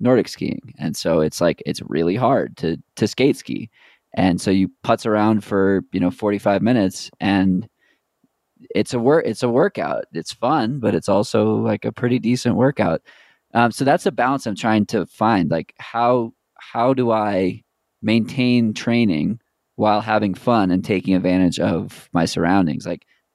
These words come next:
there's a Nordic trail, uh, like, eight minutes away, and I can just go there after work and do that for forty-five minutes. And it's a blast. It's not running, but it's, uh,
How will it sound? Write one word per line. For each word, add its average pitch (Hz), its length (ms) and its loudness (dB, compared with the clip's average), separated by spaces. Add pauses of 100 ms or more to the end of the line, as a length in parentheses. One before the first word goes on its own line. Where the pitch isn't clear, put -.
there's 202 240 0
a 101 100 2
Nordic 101 480 0 (160)
trail, 78 540 0 (340)
uh, 85 380 2
like, 85 180 -6 (1200)
eight 98 220 2
minutes 92 300 0
away, 101 480 2
and 80 120 -4
I 80 120 0
can 98 260 -4
just - 260 -8
go 107 220 2
there 87 260 -2
after 90 360 -4
work 104 420 0 (480)
and 90 560 0
do 95 160 0
that 117 220 2
for 95 100 -10
forty-five 82 480 -4
minutes. - 460 -10 (160)
And - 460 -4 (1300)
it's - 240 0
a - 20 -6
blast. 117 520 -2 (600)
It's - 100 -12
not 131 160 0
running, 131 380 2
but 101 200 2
it's, - 300 -2
uh, 101 300 2